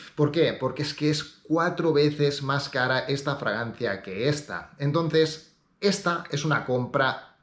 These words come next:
eh, no diría segura en cuanto a que hay personas, pues, que no les pueda llegar a gustar esta fragancia, pero que si la habéis olido y os gusta esta fragancia, es una fragancia que sí que se tiene que tener. O sea, si, si os gusta, ¿eh? La fragancia no es una compra ciegas, me refiero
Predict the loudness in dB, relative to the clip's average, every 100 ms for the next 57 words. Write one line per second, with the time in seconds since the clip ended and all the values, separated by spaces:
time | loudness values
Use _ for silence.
0 | _ -4 -2 -2 -4 -6 0 2 4 2
1 | 0 -2 0 0 2 0 -2 -4 -4 -8
2 | -6 -6 -6 -6 -6 -6 -8 -8 -8 -6
3 | -4 -4 -6 -4 -4 -4 -4 -6 -6 -6
4 | -6 -2 2 2 2 0 0 -2 -6 -20
5 | -20 -20 -8 -6 -2 0 2 2 0 -2
6 | -2 0 -2 -4 -6 -4 -4 -4 -6 -6
7 | -6 -6 -10 -10 -6 -6 -4 -4 -6 -8
8 | -8 -6 -6 -6 -4 -4 -2 -4 -4 -12
9 | -16 -10 -4 -4 -6 -8 -4 -4 4 4
10 | 4 0 0 0 -2 -4 -2 -2 0 -2
11 | -2 -2 0 -2 -2 -4 -4 -8 -2 2
12 | 2